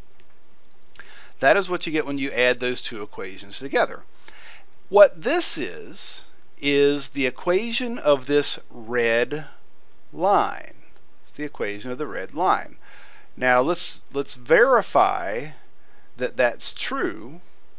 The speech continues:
Let's solve this,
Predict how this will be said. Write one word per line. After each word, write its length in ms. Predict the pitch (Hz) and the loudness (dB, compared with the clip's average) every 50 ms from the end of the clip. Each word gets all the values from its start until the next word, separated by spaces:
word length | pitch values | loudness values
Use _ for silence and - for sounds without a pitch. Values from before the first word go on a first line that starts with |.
| - - - - - - - - - - - - - - - - | -8 -8 -8 -8 -6 -6 -6 -6 -6 -6 -6 -8 -8 -8 -6 -2
Let's 240 | - 151 170 170 - | 0 2 2 2 0
solve 680 | - - - - 196 196 220 233 240 233 214 - - - | -2 -2 2 4 6 6 6 6 4 2 2 -2 -4 -6
this, 640 | 117 95 78 101 - - - - - - - - - | -6 -4 -4 -4 -4 -4 -4 -4 -4 -6 -6 -6 -6